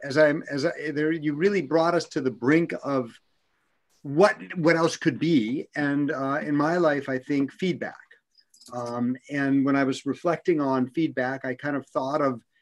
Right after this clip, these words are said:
a user interface joke in two thousand one, uh, Space Odyssey, where, um, uh, the feedback is, "I can't do that."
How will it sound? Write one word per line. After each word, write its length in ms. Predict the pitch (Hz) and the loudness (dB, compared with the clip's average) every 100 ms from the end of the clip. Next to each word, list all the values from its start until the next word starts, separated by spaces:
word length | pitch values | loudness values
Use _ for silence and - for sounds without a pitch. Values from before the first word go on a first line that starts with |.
| _ _ _ _ _ _ _ _ | _ _ _ _ _ _ _ _
a 80 | 175 | 2
user 280 | 175 165 180 | 2 2 4
interface 480 | 180 170 170 147 | 4 4 4 2
joke 500 | 127 143 190 156 147 160 | 2 4 6 6 4 -2
in 180 | 127 | -2
two 160 | 127 147 | -2 -4
thousand 520 | 143 135 127 131 120 | 0 0 2 0 0
one, 360 | 120 131 131 135 | 2 4 4 2
uh, 320 | 127 120 117 | 0 -2 -2
Space 320 | - 185 175 | -2 -2 0
Odyssey, 500 | 127 110 101 95 104 107 _ _ _ - | -2 -4 -8 -10 -12 -12 _ _ _ 0
where, 500 | 127 127 123 131 127 | 4 6 6 2 0
um, 640 | 123 117 113 113 117 117 _ _ _ _ - | 0 0 -2 -2 -2 -4 _ _ _ _ -10
uh, 380 | 123 117 117 117 | -6 -4 -4 -4
the 120 | 120 | -4
feedback 640 | - 180 139 135 135 127 | -2 0 4 4 4 4
is, 300 | 131 127 123 - | 6 6 4 -4
"I 100 | 123 | -6
can't 300 | 147 131 120 | -2 -4 -2
do 140 | 160 | -4
that." 220 | 127 78 | -4 -10